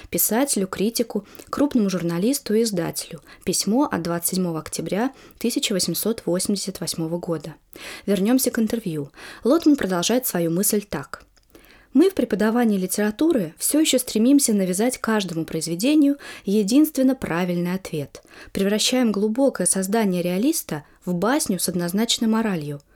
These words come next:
А грубое нравоучение убивает интерес.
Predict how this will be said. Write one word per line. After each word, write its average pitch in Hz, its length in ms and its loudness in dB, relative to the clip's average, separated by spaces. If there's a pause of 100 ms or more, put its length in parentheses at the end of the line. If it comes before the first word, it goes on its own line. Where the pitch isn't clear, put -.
(480)
А 196 120 0
грубое 202 340 2
нравоучение 180 680 0
убивает 185 600 -2
интерес. 233 560 0